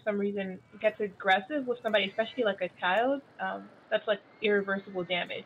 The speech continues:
It's, it's not hard to keep the dog on a leash. Um, so I feel like, there, like, in my opinion, there was no reason to not have the dog on the leash. I don't remember the video that well as to, like, how much he was yelling or not,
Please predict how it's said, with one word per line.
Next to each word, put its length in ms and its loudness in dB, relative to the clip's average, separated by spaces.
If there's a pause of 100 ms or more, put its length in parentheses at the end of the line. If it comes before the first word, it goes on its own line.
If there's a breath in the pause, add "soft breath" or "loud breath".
(140)
It's, 140 0 (260)
it's 200 2 (120)
not 360 2
hard 280 6
to 140 -20
keep 120 -16
the 80 -4
dog 260 6
on 100 0
a 80 -4
leash. 320 -4 (800)
Um, 380 -4 (440)
so 80 6
I 40 8
feel 120 2
like, 220 4
there, 200 0
like, 180 4
in 80 0
my 220 4
opinion, 280 0
there 120 0
was 80 -2
no 180 0
reason 280 -4
to 80 -10
not 200 2
have 100 -4
the 100 -2
dog 300 4 (180)
on 200 0
the 60 -10
leash. 140 -6 (520)
I 120 6
don't 300 8
remember 320 8
the 100 8
video 360 6
that 200 6
well 160 10
as 160 6 (120)
to, 80 -4
like, 220 2
how 200 0
much 160 0 (100)
he 60 -8
was 120 -10 (100)
yelling 360 -2
or 100 -6
not, 280 -6